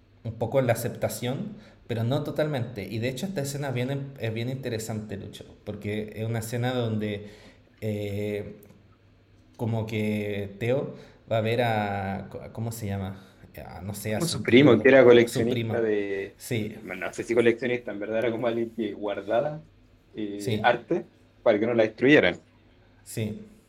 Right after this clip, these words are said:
Speaker 2: Y
Speaker 1: Y
Speaker 2: tiene como hartas como referencia a la cultura pop esta parte, o sea, está como
Speaker 1: Sí,
Speaker 2: el cante
Speaker 1: po.
Speaker 2: Pink Floyd, está Guernica, el David,
Speaker 1: Mm.
Speaker 2: de hecho hay un cua-, una parte de Bansky, creo.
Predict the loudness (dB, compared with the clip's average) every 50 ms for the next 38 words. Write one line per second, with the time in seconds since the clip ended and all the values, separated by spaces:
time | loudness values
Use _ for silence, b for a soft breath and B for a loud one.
0 | _ _ _ b b b b b b b b -2 2 4 4 4 4 6 6 6
1 | 6 6 6 6 6 8 6 6 4 2 -8 -10 -8 -4 -4 0 0 0 0 0
2 | 0 -2 -2 -2 -2 -4 -4 -4 0 0 2 0 0 -4 -4 -2 0 2 2 2
3 | 0 0 -2 -4 -2 2 2 2 0 0 -8 -4 0 2 2 2 2 4 4 4
4 | 6 6 4 2 2 0 0 0 0 -2 -2 -2 -2 -2 -6 -8 -2 2 4 4
5 | 4 4 4 4 2 0 0 -2 -2 -2 0 4 6 6 6 6 4 4 2 0
6 | 2 2 0 0 -2 -4 -6 -8 -10 -10 -10 -10 -6 -6 -6 -4 -2 -2 -2 0
7 | 0 -2 -2 -2 -4 -4 -6 -6 -8 -4 -4 -4 0 2 0 0 0 0 0 2
8 | 2 2 0 0 0 2 2 2 2 0 0 0 2 2 2 2 0 0 -2 -6
9 | -12 -12 -12 -10 -8 -8 -8 -6 -8 -10